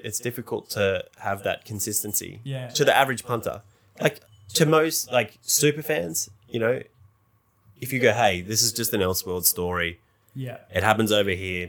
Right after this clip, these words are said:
Speaker 1: It's got nothing to do with what's happening in the D C U," then people go, "Okay, cool,"
Speaker 2: Mm.
Speaker 1: right? 'Cause that's happened in the comic books for, for forever, ever since Crisis on Infinite Earths. You
Speaker 2: Yeah.
Speaker 1: know, this is just happens on this, uh,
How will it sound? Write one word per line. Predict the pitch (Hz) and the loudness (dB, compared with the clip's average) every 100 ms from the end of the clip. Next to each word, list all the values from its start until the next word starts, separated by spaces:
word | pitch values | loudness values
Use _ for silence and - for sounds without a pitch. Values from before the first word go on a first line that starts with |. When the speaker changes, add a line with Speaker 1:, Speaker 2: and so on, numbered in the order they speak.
| - | -6
Speaker 1:
It's | 95 95 | -6 0
got | 104 101 | 0 4
nothing | 113 113 117 | 2 2 2
to | 104 | 2
do | 95 101 95 | 4 2 0
with | 98 | 0
what's | 101 95 | 0 2
happening | 101 98 95 | 0 0 -6
in | 92 | -4
the | |
D | 87 90 | -4 -4
C | - 85 | -4 -4
U," | 87 85 85 _ - _ _ - | -6 -6 -8 _ -20 _ _ 4
then | 101 101 98 | 6 6 6
people | 117 107 | 2 2
go, | 101 107 | 2 4
"Okay, | 180 147 | 4 2
cool," | 135 160 - 139 | 2 0 0 -12
Speaker 2:
Mm. | 131 120 | -12 2
Speaker 1:
right? | 113 - | 2 2
'Cause | 117 | 0
that's | 127 | 2
happened | 135 127 120 | 0 0 -2
in | |
the | 104 | 0
comic | 117 110 | -2 -4
books | 104 - | -6 -10
for, | - 107 98 95 - - - _ - | -2 2 4 2 -4 -20 -20 _ -4
for | 110 95 | 0 0
forever, | 107 110 107 - 117 _ _ _ _ _ _ - | 4 4 4 -2 -8 _ _ _ _ _ _ 0
ever | 104 101 | 2 6
since | - 104 98 - - - _ _ _ - - _ _ _ _ - - | 4 4 0 0 -2 -6 _ _ _ -20 -20 _ _ _ _ -20 -8
Crisis | - 107 - 104 | 2 4 6 2
on | 104 | 0
Infinite | 107 104 | 0 0
Earths. | 101 87 151 | 0 2 0
You | 131 | 2
Speaker 2:
Yeah. | 104 | 2
Speaker 1:
know, | 110 101 | 2 -2
this | 113 123 123 | 2 2 2
is | 107 | -2
just | 110 | 2
happens | 127 156 160 104 | 6 6 6 2
on | 95 107 | -2 0
this, | 151 - | 0 2
uh, | 123 113 | 2 0